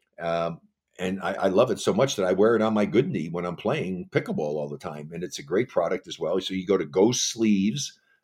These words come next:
S L E E V E S dot com, go sleeves dot com. Read the testimonials there. I've gotten a lot of people on, and everybody says, "Oh, God, Rick, what a great product." And, and they're, they're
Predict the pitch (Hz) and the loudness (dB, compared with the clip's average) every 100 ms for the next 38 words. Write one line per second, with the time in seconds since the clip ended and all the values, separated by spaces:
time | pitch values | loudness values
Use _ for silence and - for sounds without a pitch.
0 | - 98 101 98 95 104 92 95 82 95 | -4 0 2 2 2 -2 -2 -4 -2 -4
1 | 95 104 78 - - 87 - 80 80 82 | 0 0 0 -4 -4 -4 -4 -10 -8 -4
2 | 85 98 - 90 80 - 73 71 73 71 | -4 -4 -6 -8 -8 -6 -6 -6 -6 -6
3 | 131 - _ - - _ _ _ - _ | -6 -12 _ -20 -20 _ _ _ -20 _
4 | - 151 143 143 151 - 110 131 120 98 | 2 2 4 2 0 2 2 2 4 4
5 | 107 107 95 - 107 90 95 104 95 104 | 4 6 6 4 2 4 2 2 2 -2
6 | 85 85 85 87 87 85 82 73 80 80 | 0 -2 0 2 2 2 0 -2 -4 -2
7 | 80 76 80 82 78 73 78 - 82 80 | -2 -2 -4 -2 -4 -2 -4 -2 -2 -2
8 | - 80 82 76 80 - 80 76 71 80 | -4 -6 -6 -8 -10 -6 -2 -2 0 0